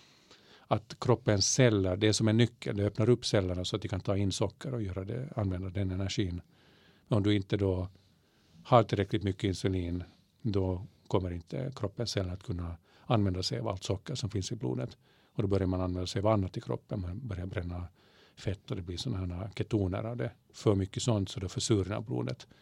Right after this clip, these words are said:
Och det är också ett livsfarligt tillstånd, diabeteskoma, som du kan dö i ganska akut om det inte korrigeras också. Så det är, det är som en komplicerad ekvation dag och natt som du lever med för resten av ditt liv.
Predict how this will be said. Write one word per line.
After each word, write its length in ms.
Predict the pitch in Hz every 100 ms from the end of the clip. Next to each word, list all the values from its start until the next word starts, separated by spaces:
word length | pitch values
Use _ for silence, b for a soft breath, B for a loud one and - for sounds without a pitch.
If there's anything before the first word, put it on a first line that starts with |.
| b
Och 180 | b 113
det 80 | 98
är 40 |
också 260 | 95 - 110
ett 120 | -
livsfarligt 500 | 101 90 - 123 113
tillstånd, 500 | - 85 - - 135 - b b b b b
diabeteskoma, 840 | - 98 85 82 - - 52 - - _ _
som 160 | - 95
du 40 |
kan 160 | - 92
dö 200 | 92 85
i 200 | 117 104 -
ganska 280 | 117 - 107
akut 540 | 95 107 85 - -
om 140 | 156 98
det 100 | 87
inte 180 | 87 -
korrigeras 520 | 127 123 131 131 -
också. 280 | 127 - 127 b b b b b b
Så 140 | - 117
det 100 | 107
är, 560 | 120 131 113 104 104
det 140 | 104 120
är 80 | 143
som 220 | 123 110
en 240 | 101 95 - - _ _ _
komplicerad 760 | - 107 110 - 120 107 104
ekvation 800 | 110 120 - 104 120 101 95 90 87
dag 320 | 117 104 92
och 80 | 92
natt 280 | 95 - -
som 260 | - 104
du 80 | 92
lever 300 | 92 87 90
med 320 | 104 120 113 -
för 120 | 104
resten 260 | 95 -
av 40 | 95
ditt 200 | 92 -
liv. 200 | 92